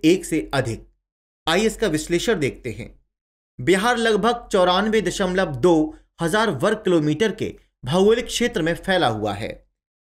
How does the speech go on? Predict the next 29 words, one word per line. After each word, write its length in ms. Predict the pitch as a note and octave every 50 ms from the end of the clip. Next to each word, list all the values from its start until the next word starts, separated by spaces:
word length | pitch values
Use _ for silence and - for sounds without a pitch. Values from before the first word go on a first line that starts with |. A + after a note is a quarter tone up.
| _ _ -
गंगा 280 | C3+ E3+ G3 G#3+ A#3 A#3
नदी 240 | A#3 A#3 G3+ B3 A3
बिहार 380 | D#3 E3+ D#3+ D#3 F3+ G3 G3+
को 160 | G3+ - A3
दो 200 | D#3+ C3+ G3+ F3+
प्राकृतिक 580 | A3 - - F3+ D#3+ D#3+ - F#3 D3+ A#3 G3+ D#3
भागों 380 | C#3 C3 C#3 C3+ C#3 D#3+ E3+ D3+
में 240 | D3 D3+ F3 F3+ - - - _ -
विभाजित 460 | D#3 F3+ D#3 C#3+ F3 G3 G3 A3+ -
करती 340 | - - A#2 - - - A2+
है। 240 | F#2+ G#2 F2+ - - _ _ _ _ _ _ _ _ -
मिट्टी 340 | A#2 D3 D3 - - E3+ D#3
के 100 | D3+ D3
लक्षण, 460 | B2 C3 - - - - F3+ F3 F3 E3+ - - - _ _ _ -
वर्षा, 520 | G#2 B2+ D3+ D#3 D#3 - F#3+ E3+ E3+ F3+ F3 F3 - _ _ _ -
तापमान 500 | G3 A3 A#3+ A#3 - F3 C#3+ B2 A2+ G2+
और 220 | - - F3+ -
इलाके 380 | - E3 E3+ D#3 D#3 D#3 F#3 E3+
के 120 | - D3+
आधार 360 | C3 A#2+ A#2 C3+ C#3 D#3+ D#3+
पर 280 | D#3 - E3 E3 D#3+ - - - - _ -
बिहार 420 | G#2 A#2 C#3+ C#3+ C#3 F#3 A3 A#3 G#3+
को 160 | - F#3+ E3
मुख्यतः 560 | D3 D#3+ D3+ - F#3 - E3 D3+ C#3+ D#3 D#3+ D#3+ - - - - _ _ -
तीन 240 | A#3+ B3 C#4 C4 B3+
कृषि 300 | - A3+ G#3+ - B3+ A3
जलवायु 400 | F3 F#3 E3 D#3 D#3 D#3 E3+ E3+
क्षेत्रों 460 | - - - D#3+ D3+ - D#3+ D#3+ D3
में 260 | C3 C3 C3+ D3+ D3+